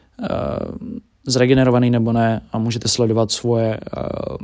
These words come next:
svoje nějaký funkce toho srdce. Takže klidovou tepovku a variabilitu srdce bych si sledoval na minimálně týdenní bázi. Koukejte se tam na ten graf, kdy si to můžete prostě dát týden, vík-, eh,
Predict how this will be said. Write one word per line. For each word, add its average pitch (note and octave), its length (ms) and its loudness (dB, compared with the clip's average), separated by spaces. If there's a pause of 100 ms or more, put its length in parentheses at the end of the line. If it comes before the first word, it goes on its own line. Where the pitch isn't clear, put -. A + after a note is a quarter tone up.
(640)
svoje A#2 260 0
nějaký A2 240 -2
funkce A2 420 -4
toho A2+ 160 -4
srdce. - 320 -8 (360)
Takže C#3 380 4 (300)
klidovou E3 400 8
tepovku D#3+ 680 4 (280)
a B2 440 0
variabilitu C#3 600 4
srdce B2 600 2
bych C3+ 220 0
si C3 120 -2
sledoval B2 600 4 (100)
na A#2+ 400 0 (320)
minimálně B2+ 720 2
týdenní B2+ 440 4
bázi. B2 500 4 (760)
Koukejte B2+ 340 4
se - 100 0
tam C3 120 2
na C3 100 4
ten C3 140 2
graf, A#2+ 240 4
kdy B2+ 140 2
si A#2+ 80 -2
to C3 80 0
můžete B2+ 320 2
prostě - 340 0
dát A#2+ 340 4 (400)
týden, B2 540 4
vík-, A#2 420 -6
eh, A2+ 480 0